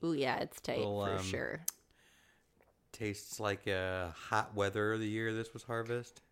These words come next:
Speaker 1: It's got kind of a pruny taste to it, so I think you're right on the hot. Like, it definitely feels a little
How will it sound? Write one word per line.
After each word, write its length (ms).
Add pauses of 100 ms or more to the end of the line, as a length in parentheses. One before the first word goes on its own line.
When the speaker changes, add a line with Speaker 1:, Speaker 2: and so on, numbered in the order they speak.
Speaker 1:
It's 80
got 240
kind 140
of 100
a 120
pruny 600
taste 440
to 140
it, 320
so 140
I 60
think 200
you're 140
right 200
on 260
the 500 (120)
hot. 560
Like, 180
it 100
definitely 460
feels 280
a 60
little 540